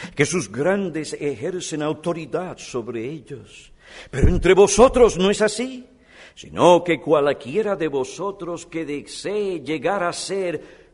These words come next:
grande será vuestro servidor. Y cualquiera de vosotros que desee ser el primero será siervo de todos.' ¿Por qué? Porque ni aun el Hijo del Hombre vino para ser servido, sino para servir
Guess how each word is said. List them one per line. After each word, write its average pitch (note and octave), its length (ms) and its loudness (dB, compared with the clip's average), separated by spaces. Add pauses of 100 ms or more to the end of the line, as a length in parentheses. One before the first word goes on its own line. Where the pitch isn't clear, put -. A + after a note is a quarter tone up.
grande C#4+ 1300 4
será G#2+ 400 -6
vuestro A2+ 640 -10
servidor. F2 840 -10 (360)
Y A3 120 4
cualquiera A3+ 500 6
de A3+ 100 6
vosotros A3 560 4
que A3 140 4
desee A3 340 4
ser A3+ 240 4
el A3+ 160 8
primero A3+ 400 6
será G3+ 760 4
siervo G3+ 680 8
de A3 120 10
todos.' B3+ 720 6 (600)
¿Por A3+ 320 8
qué? C4+ 400 10 (480)
Porque A#2 480 -2
ni A#2+ 180 -6
aun D3+ 500 2
el D3 200 -2
Hijo F#3 320 -2
del E3+ 240 0
Hombre G#2 420 -2
vino B2 380 -8
para A2+ 260 -4
ser E3+ 340 -4
servido, G#2+ 680 -6
sino A2+ 420 -8
para D3+ 220 -8
servir G2 580 -10